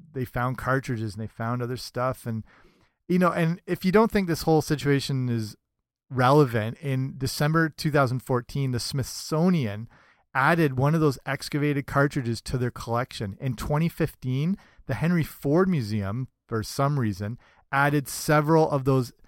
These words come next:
excavated cartridges and the dirt and some of the items of clothing worn by the excavation team. I don't know why the Henry Ford <laughs> Museum is doing this, but it's, you know, it's culturally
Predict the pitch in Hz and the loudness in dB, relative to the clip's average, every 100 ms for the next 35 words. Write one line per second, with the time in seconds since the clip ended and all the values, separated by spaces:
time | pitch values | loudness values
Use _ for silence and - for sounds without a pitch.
0 | _ _ - 139 - - 143 139 127 - | _ _ -6 -6 -6 -4 0 0 0 0
1 | 135 139 135 120 123 117 - _ _ 156 | 0 0 -2 0 0 0 -8 _ _ 0
2 | 143 180 170 110 135 135 - 143 139 151 | 2 4 2 4 4 4 0 -6 -4 0
3 | 151 151 131 147 151 127 - - 147 160 | 0 0 0 0 0 -4 -8 0 2 2
4 | 131 120 120 131 135 123 120 117 - 113 | 0 -2 -2 0 0 -2 -2 -8 -10 -4
5 | 120 139 147 110 - 147 202 123 110 139 | -4 -2 -4 -6 -2 2 4 2 4 4
6 | 147 123 104 135 123 - 127 143 143 - | 4 2 -2 -2 -2 -2 -4 -2 -2 -2
7 | - 165 - 123 117 110 - - - _ | -2 -4 -2 -2 -2 -4 -8 -20 -20 _
8 | - 208 - 196 185 - 226 214 160 165 | 0 0 4 2 0 -8 -2 2 2 0
9 | - - 180 175 175 147 135 131 | -6 -2 2 2 2 0 2 0